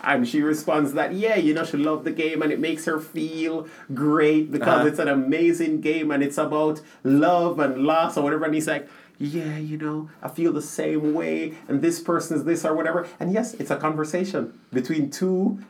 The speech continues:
Speaker 1: heterosexual people not attracted to each other that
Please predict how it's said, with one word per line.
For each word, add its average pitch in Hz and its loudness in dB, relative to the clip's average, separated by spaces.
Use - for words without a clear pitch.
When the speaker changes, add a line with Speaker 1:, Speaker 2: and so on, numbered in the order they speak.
Speaker 1:
heterosexual 160 0
people 156 -2
not 131 2
attracted 185 -2
to 165 -6
each 139 0
other 117 -2
that 139 2